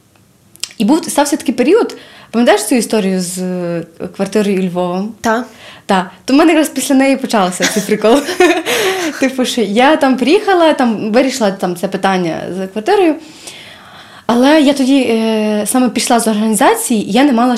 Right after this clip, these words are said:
Speaker 1: не знала, що робити мені. Е, в мене не було жодної мотивації, щоб щось зробити, по-перше.
Speaker 2: Білий лист, коротше.
Speaker 1: Та,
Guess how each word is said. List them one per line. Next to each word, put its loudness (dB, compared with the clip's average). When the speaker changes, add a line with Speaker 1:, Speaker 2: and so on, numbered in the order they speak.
Speaker 1:
не 0
знала, 2
що -2
робити -2
мені. -8
Е, -8
в -4
мене 4
не 4
було 4
жодної 0
мотивації, -2
щоб -12
щось -2
зробити, -4
по-перше. -10
Speaker 2:
Білий -2
лист, -8
коротше. -16
Speaker 1:
Та, 0